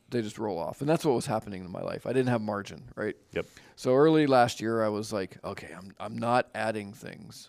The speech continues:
Speaker 1: I'm gonna, I'm gonna cut things." Prob-, couple problems where I already had, like, fifteen to twenty new products started. You know, they got, they have to kinda cycle through. And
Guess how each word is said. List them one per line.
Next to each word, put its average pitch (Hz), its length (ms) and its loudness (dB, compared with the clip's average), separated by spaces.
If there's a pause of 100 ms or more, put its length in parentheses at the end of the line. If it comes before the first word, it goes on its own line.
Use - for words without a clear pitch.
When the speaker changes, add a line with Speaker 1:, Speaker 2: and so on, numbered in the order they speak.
Speaker 1:
I'm - 120 -12
gonna, 95 320 -10 (120)
I'm 113 100 -10
gonna 98 260 -10
cut - 280 -2
things." 90 340 -12 (680)
Prob-, 143 400 8
couple 160 260 6
problems 123 400 8
where 120 160 4
I 120 80 6
already 120 220 4
had, 117 220 2
like, 107 140 0
fifteen 127 400 -2
to 113 80 -2
twenty 123 260 0
new 113 140 0
products 110 420 0
started. 139 480 4 (440)
You 120 100 -4
know, 113 160 2
they 113 140 2
got, 120 240 4
they 110 100 0
have 113 200 0
to 117 80 -4
kinda 107 240 -2
cycle 107 380 -2
through. 120 380 0 (420)
And 127 500 4